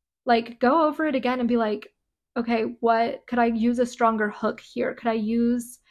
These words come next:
you know, a quicker, could the, the video start off with a quicker movement that's gonna keep people's attentions? Can I zoom in a little bit in the middle of the video so that it, there's some extra movement there that keeps people's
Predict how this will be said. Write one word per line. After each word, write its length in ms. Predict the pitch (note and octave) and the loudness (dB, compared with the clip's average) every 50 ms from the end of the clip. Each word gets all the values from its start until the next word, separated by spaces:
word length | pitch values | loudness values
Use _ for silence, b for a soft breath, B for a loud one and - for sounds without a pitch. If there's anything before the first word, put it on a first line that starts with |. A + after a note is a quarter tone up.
| b b b b b b b b _ _ _ _ | b b b b b b b b _ _ _ _
you 100 | - A#3+ | 0 2
know, 120 | A#3 A3+ - | 2 2 0
a 80 | - A#3 | -2 -4
quicker, 760 | - - - B3 A#3+ - B3 A#3 A3+ A3+ A3 A3 A3+ - - _ _ _ _ _ _ _ _ _ _ _ _ _ _ _ _ - | -4 -4 -2 -2 0 0 0 0 2 2 2 0 -2 -4 -6 _ _ _ _ _ _ _ _ _ _ _ _ _ _ _ _ -6
could 220 | - B3+ A#3+ G3+ | -4 -4 -2 0
the, 580 | - A#3 A3+ A3+ A3 A3 A3 A3 A#3+ - E4+ D#4 - | 0 -2 0 -2 -2 -4 -6 -6 -8 -10 -12 -4 -2
the 80 | B3 A#3 | -2 0
video 380 | G#3 G3+ A#3+ A#3+ A#3+ A#3 A3 | 0 0 0 2 2 2 2
start 300 | G#3+ - - A#3+ A3 G#3+ | 0 -2 -2 0 0 2
off 220 | G#3+ G#3+ G#3+ G#3+ - | 2 2 0 0 -4
with 140 | A3+ A3 | -4 -4
a 40 | A3+ | -6
quicker 380 | A3+ - - A#3+ A#3 A#3+ A3+ G#3+ | -6 -4 -4 -4 -2 -2 0 0
movement 500 | G#3 G3+ G#3+ A3 G#3+ G#3 A3 G#3 G3 F#3+ | 0 0 0 0 -2 -2 -2 -4 -2 -4
that's 200 | G3+ G3+ G3 - | -6 -6 -6 -6
gonna 220 | - G#3+ G#3 G#3 | -6 -4 -4 -6
keep 320 | G#3 - - B3 A3+ A#3 - | -6 -8 -8 -8 -8 -6 -8
people's 340 | - G#3 G3+ G3 G3 - | -8 -8 -8 -8 -10 -10
attentions? 840 | - G3+ - - G#3 G#3 G3+ - B3 - - - B3+ C4 A#3+ - B B B B B B _ | -12 -12 -8 -6 -4 -4 -4 -4 -6 -8 -8 -10 -12 -14 -16 -18 B B B B B B _
Can 120 | - A3+ A#3 | -4 -2 -2
I 120 | A3+ A3+ | -2 -2
zoom 380 | G3 F#3 G3+ A#3 A#3 A#3 A3 A3 - - | -2 0 2 2 4 2 2 -2 -4 -2
in 220 | G#3+ A3 A3+ A3+ | -2 0 0 0
a 80 | A3 G#3 | 0 -2
little 220 | G3+ G3+ G3+ G#3 | -2 -2 -4 -4
bit 260 | G3+ G#3+ G3+ A#3 A#3+ - | -2 -2 -2 -2 -2 -2
in 100 | A3 G3+ | -2 0
the 60 | G#3 | 0
middle 260 | G3+ G#3 G#3 G#3 G#3 | 0 0 0 0 0
of 120 | G#3 G3+ F3+ | -2 -2 -4
the 80 | G3+ | -6
video 380 | F#3+ F#3+ G#3 G#3+ G#3+ G3+ G3+ A3+ | -4 -4 -2 -2 -2 -2 -4 -6
so 180 | G#3+ - A3 G#3+ | -8 -10 -8 -6
that 180 | - - A3 | -6 -4 -4
it, 200 | A3 A3+ - - _ _ _ _ _ _ _ _ _ _ - | -4 -6 -6 -8 _ _ _ _ _ _ _ _ _ _ -4
there's 220 | G#3+ G#3 G#3 - | -4 -4 -4 -4
some 240 | - - A3 G#3 G#3 - | -6 -4 -4 -4 -4 -4
extra 420 | G#3+ G3+ - - - - A3+ G#3+ | -6 -6 -8 -12 -8 -4 -4 -2
movement 540 | G#3 G#3+ A3+ A#3 A3 A3+ A#3+ A3 G#3+ G3 - | 0 0 0 -2 -2 -2 -4 -4 -4 -6 -6
there 200 | A#3+ A#3+ A#3 A3+ | -6 -6 -4 -4
that 220 | A#3+ A#3+ A#3+ - _ _ _ _ | -6 -8 -8 -10 _ _ _ _
keeps 300 | - - A#3+ A3 - - | -10 -8 -8 -8 -8 -8
people's 480 | - - A3 G#3 - G#3+ G#3 G#3 G3+ | -8 -6 -6 -4 -2 -2 -2 -2 -4